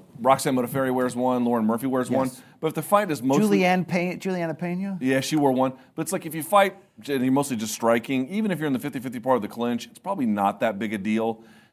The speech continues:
Speaker 1: To me, it's a bigger deal when you're on top and you're trying to control an opponent in grappling
Speaker 2: Yes.
Speaker 1: situations, or if you have the back and you're trying to prevent them. You know, one of the keys to maintaining back control is symmetry between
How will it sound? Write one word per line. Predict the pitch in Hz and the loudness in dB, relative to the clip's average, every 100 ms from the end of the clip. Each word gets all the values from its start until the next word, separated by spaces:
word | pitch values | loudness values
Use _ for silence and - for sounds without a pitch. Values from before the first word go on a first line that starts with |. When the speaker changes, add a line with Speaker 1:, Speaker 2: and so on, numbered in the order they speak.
| - | -8
Speaker 1:
To | 143 | -2
me, | 131 202 | 0 0
it's | 208 147 | 0 -2
a | 117 | -8
bigger | 95 135 131 117 | -2 -2 0 -2
deal | 110 113 110 107 98 | 0 0 2 2 0
when | 101 101 101 98 | -4 -2 -2 -4
you're | 104 | -4
on | 113 107 104 | -4 -4 -6
top | - 110 107 104 - _ _ _ - | -2 2 2 2 -4 _ _ _ -8
and | 104 101 | -6 -6
you're | 101 | -4
trying | 123 110 | -2 -2
to | 101 | -4
control | 90 - 110 104 110 113 | -10 -8 -2 0 2 0
an | |
opponent | 113 123 120 117 | -2 -2 -2 -2
in | 98 | -2
grappling | 101 113 | -2 -2
Speaker 2:
Yes. | 113 | -4
Speaker 1:
situations, | 117 117 123 113 | -4 -4 -4 -6
or | 127 127 123 - - - | 0 2 2 0 -18 -12
if | 113 120 | -8 -4
you | 123 | 0
have | 123 113 | 2 0
the | 101 | -4
back | 82 110 113 117 - | -2 2 2 0 -6
and | 113 | -6
you're | 104 | -4
trying | 123 117 | -2 -4
to | |
prevent | 101 113 104 | -2 -4 -2
them. | 117 113 - - _ | -2 -2 -6 -20 _
You | 117 | -2
know, | 113 | 0
one | 123 | 2
of | 107 | 2
the | |
keys | 123 110 - | 2 2 0
to | 107 98 | -2 0
maintaining | 104 110 117 98 | -2 -2 -4 -4
back | 90 113 110 | 2 2 0
control | 98 101 95 90 | -8 -4 -4 -4
is | 87 82 - - | -8 -8 -12 -12
symmetry | - 117 110 127 123 | -4 -2 -2 -4 -4
between | - 107 95 | -4 -4 -4